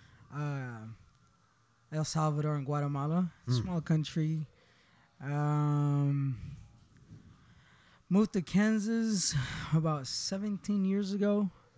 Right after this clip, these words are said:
Speaker 1: Uh, I was eight at the time, and, um,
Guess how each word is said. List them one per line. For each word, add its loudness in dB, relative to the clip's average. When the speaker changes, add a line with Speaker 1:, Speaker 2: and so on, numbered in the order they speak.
Speaker 1:
Uh, -10
I -10
was -6
eight -4
at -10
the -14
time, -4
and, -6
um, -4